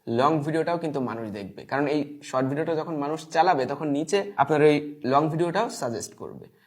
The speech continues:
তখন মানুষ লং ভিডিওটাও দেখে আসবে। তাই রিলেটেড ভিডিও থাকলে সেটা অবশ্যই সিলেক্ট করে দিবেন। তারপর শর্টস রিমিক্সিং, এটা অ্যালাউ থাকবে। অ্যাড পেইড প্রমোশন লেবেল, না, আমার এটা পেইড প্রমোশন লেবেল না। তারপরে কমেন্টস অপশন on থাকবে, বাকি সব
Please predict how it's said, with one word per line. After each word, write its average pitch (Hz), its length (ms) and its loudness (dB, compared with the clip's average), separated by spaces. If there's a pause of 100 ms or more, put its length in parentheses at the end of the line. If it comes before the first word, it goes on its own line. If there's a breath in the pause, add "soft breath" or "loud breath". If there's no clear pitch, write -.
তখন 208 160 4
মানুষ 190 260 2
লং 165 180 2
ভিডিওটাও 165 280 0
দেখে 143 260 0
আসবে। 127 260 -4
তাই 175 160 4
রিলেটেড 160 420 4
ভিডিও 156 200 0
থাকলে - 360 0 (280 loud breath)
সেটা 214 220 6
অবশ্যই 131 240 2
সিলেক্ট 107 320 -8
করে 101 120 -6
দিবেন। 73 260 -10 (380 soft breath)
তারপর 147 200 2
শর্টস 165 360 2
রিমিক্সিং, 170 420 2
এটা 151 200 0
অ্যালাউ 135 280 4
থাকবে। 147 460 4
অ্যাড 131 320 2
পেইড 127 260 2
প্রমোশন 123 340 -2
লেবেল, 131 280 2
না, 147 140 -2
আমার 117 240 -4
এটা 123 120 -6
পেইড 123 280 0
প্রমোশন 131 320 -2
লেবেল 131 220 -2
না। 147 300 0
তারপরে 139 380 4
কমেন্টস 151 400 2
অপশন 190 320 2 (100)
on 131 180 -2
থাকবে, 156 280 0
বাকি - 360 -4
সব 160 160 -2